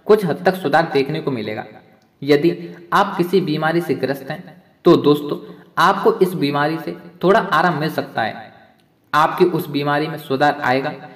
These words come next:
जिससे आपकी परेशानियां कुछ हद तक खत्म हो सकती हैं। तो दोस्तों, आप अपने स्वास्थ्य को और भी अधिक अच्छा रखने के लिए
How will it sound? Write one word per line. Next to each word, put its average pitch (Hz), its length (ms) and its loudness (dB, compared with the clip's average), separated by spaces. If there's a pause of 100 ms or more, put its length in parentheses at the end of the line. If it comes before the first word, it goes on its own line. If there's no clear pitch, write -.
(300)
जिससे 170 460 -2
आपकी - 280 0
परेशानियां 160 540 -4 (240)
कुछ 202 200 2
हद 143 240 0
तक 175 160 0
खत्म 156 200 0
हो 156 180 -2
सकती 131 320 -6
हैं। - 300 -14 (460)
तो 160 120 4
दोस्तों, 151 400 2 (460)
आप 190 300 2
अपने 160 220 -4
स्वास्थ्य 135 380 0
को - 440 -10
और 170 200 6
भी 208 80 4
अधिक 160 220 0
अच्छा 143 180 -2
रखने 131 260 -4
के 151 80 -4
लिए 160 380 -10